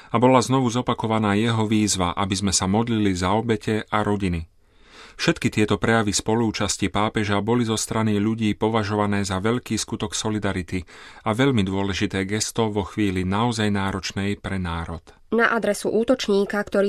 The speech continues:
Speaker 2: sa v rôznych médiách vyhlasoval za kresťanského fundamentalistu, nuncius Čerik poznamenal:
Speaker 1: Je jasné, že použitie prídavného mena kresťanský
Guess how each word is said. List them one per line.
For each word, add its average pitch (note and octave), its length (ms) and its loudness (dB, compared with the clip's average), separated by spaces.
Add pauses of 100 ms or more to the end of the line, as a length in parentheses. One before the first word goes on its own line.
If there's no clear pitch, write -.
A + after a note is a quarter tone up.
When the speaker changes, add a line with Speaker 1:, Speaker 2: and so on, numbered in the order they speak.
Speaker 2:
sa F#3 160 -2
v F#3+ 80 0
rôznych G#3 320 2
médiách G3 560 0
vyhlasoval G3+ 640 0
za F#3 160 -2
kresťanského F3 800 -2
fundamentalistu, F#3 1120 2 (320)
nuncius A3+ 640 4
Čerik F3 320 -4
poznamenal: F3+ 800 0 (160)
Speaker 1:
Je G#2 160 4
jasné, A2+ 480 2
že G#2 160 0
použitie G#2 560 2
prídavného G2 640 2
mena F#2+ 280 -2
kresťanský G#2 880 -4